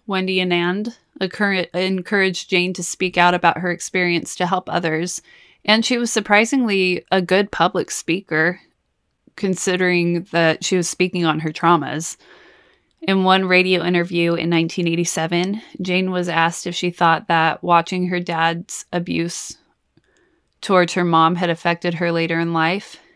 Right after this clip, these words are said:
to which she replied, quote, "It was a major factor. Girls seeing that in a home generally become passive and submissive, and that's exactly what I was,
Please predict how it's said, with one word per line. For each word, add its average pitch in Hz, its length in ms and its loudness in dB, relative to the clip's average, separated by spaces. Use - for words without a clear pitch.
to 196 160 -2
which 180 180 0
she 190 120 -4
replied, 175 640 0
quote, 185 400 2
"It 180 100 0
was 170 180 -6
a 180 40 -2
major 185 300 0
factor. 165 580 0
Girls 202 320 4
seeing 185 340 0
that 185 220 4
in 180 120 0
a 180 40 2
home 180 380 0
generally 180 460 0
become 175 340 -4
passive 185 500 -2
and 185 220 -4
submissive, 175 720 -4
and 180 160 0
that's 175 200 4
exactly 175 480 4
what 180 160 2
I 170 120 4
was, 156 460 -2